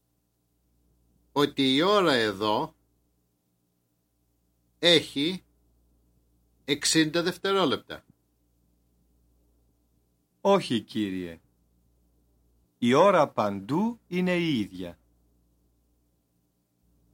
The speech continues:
Speaker 2: Έχει εξήντα πρώτα λεπτά.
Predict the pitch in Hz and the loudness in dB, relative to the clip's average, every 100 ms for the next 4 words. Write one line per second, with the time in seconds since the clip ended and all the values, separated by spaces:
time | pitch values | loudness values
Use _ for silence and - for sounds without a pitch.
0 | _ _ _ _ _ _ _ _ _ _ | _ _ _ _ _ _ _ _ _ _
1 | _ _ _ _ _ _ _ - 185 185 | _ _ _ _ _ _ _ 0 0 0
2 | 180 156 156 - 196 202 202 202 - 180 | 0 0 -2 -4 -2 2 2 2 0 -2
3 | 185 185 180 - 95 82 | -2 -4 -6 -8 -8 -8